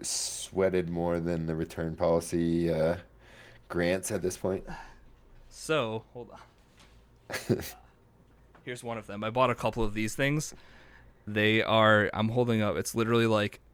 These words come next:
Speaker 2: a
Speaker 1: A sweatband.
Speaker 2: silicone visor thing that you put over the foam part that would go on your face with the V R
Speaker 1: Uh-huh.
Speaker 2: system. And there's this boxing game I played.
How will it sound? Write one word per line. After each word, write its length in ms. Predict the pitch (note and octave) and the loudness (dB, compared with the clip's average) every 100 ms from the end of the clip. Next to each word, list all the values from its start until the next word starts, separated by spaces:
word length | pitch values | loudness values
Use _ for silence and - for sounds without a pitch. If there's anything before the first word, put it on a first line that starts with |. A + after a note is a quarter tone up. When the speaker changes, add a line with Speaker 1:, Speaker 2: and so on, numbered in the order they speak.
| - | -4
Speaker 2:
a 180 | G#2+ G#2+ | -2 0
Speaker 1:
A 20 | |
sweatband. 560 | - - - G#2 A2+ A2 E2+ | -2 -2 2 2 2 2 0
Speaker 2:
silicone 600 | A#2 A2+ A2+ A2 G#2 - - - - - - G2 | 2 2 2 2 2 -2 -8 -20 -20 -14 -12 -10
visor 800 | A2 A#2 G#2+ G#2+ G#2+ A2+ C#3 C#3 | -10 -4 0 4 6 4 6 4
thing 380 | C#3 C#3+ C#3+ D3 | 4 2 2 4
that 100 | C3+ | 2
you 180 | F2+ G#2 | 2 0
put 260 | - B2+ - | 2 2 4
over 380 | A2+ A2+ A#2+ A#2+ | 4 4 6 6
the 140 | A#2 | 6
foam 580 | A2 - - G#2+ A2 B2+ | 2 2 4 6 8 6
part 340 | - B2 B2+ - | 6 8 6 6
that 120 | G#2 | 2
would 160 | G2+ | 2
go 220 | G#2 G#2+ A2 | 4 6 6
on 260 | F#2+ A2 | 4 2
your 200 | A2+ G2+ | 2 0
face 580 | F2+ - F2 C3+ - - - | -2 -4 -2 -2 -2 -6 -2
with 140 | D3+ | 0
the 80 | D3+ | 2
V 240 | C3 - B2 | 2 4 4
R 120 | C3 | 4
Speaker 1:
Uh-huh. 80 | E3 | 4
Speaker 2:
system. 500 | F3+ F3+ A3 A3+ A#3+ - - - - - - - | 2 0 0 0 -2 -10 -20 -20 -20 -20 -14 -2
And 340 | A2 A2 F2 | 2 2 2
there's 200 | A2 C3+ | 0 2
this 140 | E3 B2 | 0 0
boxing 440 | G#2 G#2 - C#3 | 0 0 0 0
game 260 | C3+ C#3+ C#3+ | 2 4 4
I 80 | C#3 | 2
played. 380 | D3 D3 D#3 | 2 2 2